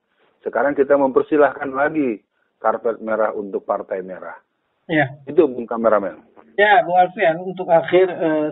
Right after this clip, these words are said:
Speaker 2: sesi kali ini, benar yang Bung Alfian sampaikan bahwa semangat kita harus kombinasi, baik yang online juga yang offline. Karena memang kalau kita lihat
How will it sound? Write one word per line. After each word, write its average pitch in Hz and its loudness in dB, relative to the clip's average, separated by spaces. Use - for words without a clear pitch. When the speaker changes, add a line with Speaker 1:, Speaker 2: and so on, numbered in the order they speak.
Speaker 2:
sesi 151 -4
kali 143 0
ini, 135 -4
benar 160 0
yang 143 -4
Bung 139 -4
Alfian 139 -4
sampaikan 139 -2
bahwa 143 0
semangat 139 -6
kita 151 -4
harus 139 -8
kombinasi, 143 -4
baik 139 2
yang 139 0
online 143 -2
juga 135 -2
yang 131 -2
offline. 131 -8
Karena 139 -4
memang 139 -2
kalau 123 -10
kita 131 -6
lihat 131 -2